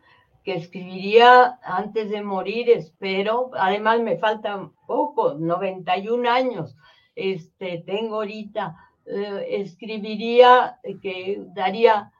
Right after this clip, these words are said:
gracias. Diría que gracias es una palabra muy bella, que yo no te-, que no tengo otra cosa que dar que las gracias, las gracias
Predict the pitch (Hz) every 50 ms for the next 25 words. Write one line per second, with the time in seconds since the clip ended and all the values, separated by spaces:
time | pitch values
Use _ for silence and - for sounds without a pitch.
0 | _ _ - 165 196 202 208 202 202 - - - - 196 - 135 131 _ _ _
1 | _ _ _ _ _ _ _ _ _ _ - 170 165 196 202 196 214 226 220 214
2 | 208 - - 208 196 185 175 170 165 180 190 202 214 208 202 233 220 - - 180
3 | 165 - - 196 196 196 190 180 - 180 170 175 175 180 185 196 190 190 185 196
4 | 196 202 202 196 175 196 196 196 202 196 208 233 233 233 226 226 - _ _ _
5 | _ _ _ _ - 196 185 185 190 202 214 214 226 233 226 214 220 - 214 214
6 | 220 220 - - 180 - 214 220 226 233 240 233 240 254 262 262 269 269 254 247
7 | 233 - - - - 214 220 214 220 214 208 - - 214 208 196 190 220 202 196
8 | 185 - 175 170 160 170 185 202 226 247 247 - _ _ _ _ _ _ _ _
9 | - 170 170 175 175 170 160 160 156 165 196 202 208 220 226 - - - - 196
10 | 160 165 175 180 175 170 160 165 160 185 196 202 208 208 202 - 226 214 202 -
11 | _